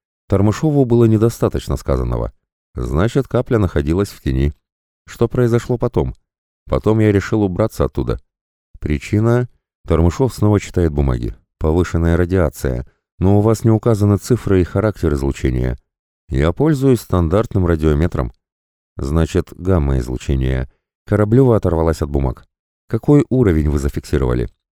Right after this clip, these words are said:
"Не помню. Кажется, сто сорок". "Сто сорок микрорентген?"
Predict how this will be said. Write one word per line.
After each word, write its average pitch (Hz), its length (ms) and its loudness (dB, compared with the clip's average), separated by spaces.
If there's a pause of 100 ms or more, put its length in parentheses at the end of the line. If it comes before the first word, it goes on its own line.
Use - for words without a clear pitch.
(120)
"Не 71 220 0
помню. 71 600 0
Кажется, 69 500 -4
сто - 180 -8
сорок". 78 400 -2 (400)
"Сто - 240 -6
сорок 82 420 0
микрорентген?" 78 840 -2